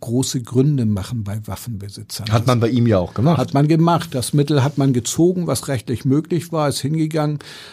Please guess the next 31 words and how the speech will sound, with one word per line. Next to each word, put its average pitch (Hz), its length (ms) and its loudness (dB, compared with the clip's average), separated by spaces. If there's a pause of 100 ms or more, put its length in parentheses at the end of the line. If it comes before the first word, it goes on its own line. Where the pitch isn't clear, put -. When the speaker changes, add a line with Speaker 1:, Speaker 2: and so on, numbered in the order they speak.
(160)
Speaker 1:
hat 135 160 -2
auch 139 140 2
mit 127 180 4
ihm 131 180 2
geredet. 123 640 2
Das 127 220 -2
war 123 260 2
wohl 127 200 4
ein 123 80 4
normales 120 580 2
Gespräch, 151 760 -2
wie 123 300 -2
alle 165 260 2
Gespräche 127 600 -2
mit 113 200 0
ihm 113 600 -2
normal 113 440 2
verlaufen 110 600 -4
sind. 135 160 -2
Also 120 240 -4
es 113 180 -4
waren 131 160 4
ja 131 80 6
auch 120 100 0
verschiedene 143 540 2
Sachbearbeiter 135 1040 -2
im 120 400 0
Rahmen 131 300 2
des - 320 -4 (140)
doch - 400 -6
auch 120 260 -4